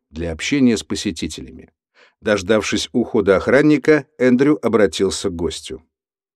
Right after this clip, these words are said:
«Дядя? Серьёзно? Ничего лучше придумать не мог? Визиты только для родственников. Я тебе явно не жена и не бабушка, значит, дядя.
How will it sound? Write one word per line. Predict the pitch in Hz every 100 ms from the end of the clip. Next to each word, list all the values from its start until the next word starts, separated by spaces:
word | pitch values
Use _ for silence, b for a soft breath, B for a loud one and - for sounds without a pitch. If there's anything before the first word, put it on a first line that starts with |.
| _
«Дядя? | - 139 160 139 90 _ _ _ _ _
Серьёзно? | 110 101 156 165 87 73 _ _ _ _ _ _
Ничего | 117 127 156 156
лучше | 160 - 92
придумать | 123 120 104 95
не | 113
мог? | 147 202 - _ _ _ _ _ _ _ _ _
Визиты | - 120 120 208 214
только | 185 190 175
для | 131 120
родственников. | 120 156 - 95 80 73 - b b b _
Я | 127
тебе | 127 127
явно | 123 135 98 101
не | 104
жена | 95 110 110 101
и |
не | 98
бабушка, | 82 71 69 - 78
значит, | 90 185 117 85
дядя. | 73 76 67 65 62